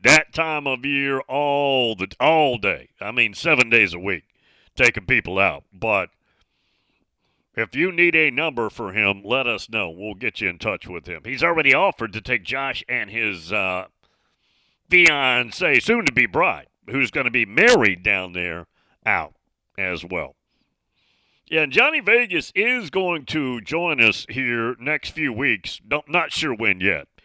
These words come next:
to, uh, break down the baseball season coming up, the college baseball. He did it last year.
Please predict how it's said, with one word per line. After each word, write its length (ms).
to, 400
uh, 80
break 240
down 160
the 80
baseball 400
season 320
coming 260
up, 120
the 80
college 560
baseball. 640
He 120
did 160
it 100
last 320
year. 120